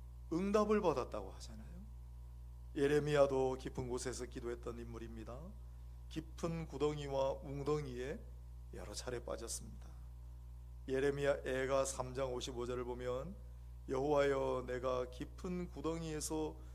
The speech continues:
주의 이름을 불렀나이다." 그랬습니다.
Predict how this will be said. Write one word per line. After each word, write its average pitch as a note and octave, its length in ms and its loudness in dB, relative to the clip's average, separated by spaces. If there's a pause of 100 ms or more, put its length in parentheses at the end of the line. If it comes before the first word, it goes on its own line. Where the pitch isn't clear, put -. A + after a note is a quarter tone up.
(180)
주의 E3 400 6
이름을 D3 400 4
불렀나이다." C3 1160 0
그랬습니다. - 440 -10